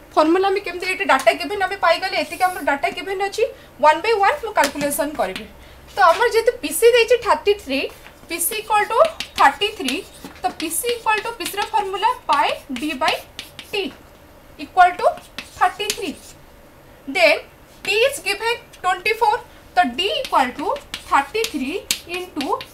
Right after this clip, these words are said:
T by pi equal to thirty three into T value equal to twenty four, twenty four divided by pi, D equal to two fifty two mm। तो D equal to two fifty two mm।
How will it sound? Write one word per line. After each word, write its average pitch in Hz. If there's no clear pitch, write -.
T 381
by 440
pi 392
equal 339
to 508
thirty 277
three 330
into 381
T 370
value 415
equal 403
to 403
twenty 403
four, 277
twenty 320
four 381
divided 370
by 381
pi, 320
D 349
equal 277
to 466
two 381
fifty 302
two 359
mm। 311
तो 330
D 381
equal 320
to 698
two 320
fifty 277
two -
mm। 202